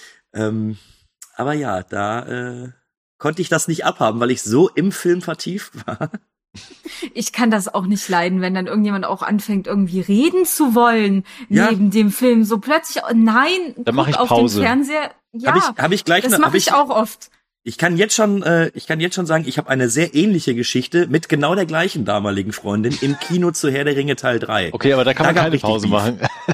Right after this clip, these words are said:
Speaker 1: Da gab's richtig Beef. <laughs> Aber, äh, ja, fantastisch. Also, sobald die Reiter runtergehen, einfach absolut fantastisch. Ähm,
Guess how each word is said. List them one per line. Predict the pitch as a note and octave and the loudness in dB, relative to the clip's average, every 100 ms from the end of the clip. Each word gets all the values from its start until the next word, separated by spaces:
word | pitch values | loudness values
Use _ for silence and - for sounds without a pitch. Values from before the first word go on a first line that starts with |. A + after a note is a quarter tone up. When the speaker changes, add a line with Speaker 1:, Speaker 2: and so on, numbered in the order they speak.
| - G3+ C4 | -2 -4 0
Speaker 1:
Da | D3 | 0
gab's | E3+ B2 | 0 2
richtig | G#3 - F#2+ | 0 0 -4
Beef. | G2 F#2+ - - - - A3 A3+ - - - | -4 -6 -8 -20 -20 -18 -16 -16 -18 -14 -4
<laughs> | - E4 - D#4 - - _ _ _ _ _ _ _ _ _ _ _ _ - - - | 0 0 2 -2 -2 -10 _ _ _ _ _ _ _ _ _ _ _ _ -20 -20 -18
Aber, | B2 A2+ A#2 A2+ A#2 | -8 -4 0 2 0
äh, | G#2+ A2 G2+ G2 _ _ _ _ _ _ _ _ _ - | 0 -2 -2 -4 _ _ _ _ _ _ _ _ _ -10
ja, | - G#2 G#2 | -4 -4 -4
fantastisch. | C3 B2 C3+ - F#2+ - | -4 -2 0 -2 -4 -4
Also, | A#2 A#2+ A#2+ - - - - - - - | 0 2 2 -2 -18 -18 -20 -20 -20 -8
sobald | G#2+ A2+ C3+ | -2 0 2
die | B2+ | 2
Reiter | A2+ C3 | 0 0
runtergehen, | G#2 A#2 A2 G#2+ G#2 | -2 -2 -2 -4 -4
einfach | G#2 G#2 G#2 - - | -4 -2 -4 -6 -8
absolut | G#2 - A2 G2+ G2+ | -8 -4 -2 -2 -4
fantastisch. | - F#2 F2+ - - F2 - - - | -8 -10 -8 -10 -10 -12 -12 -14 -16
Ähm, | A2+ G#2 - | -18 -16 -16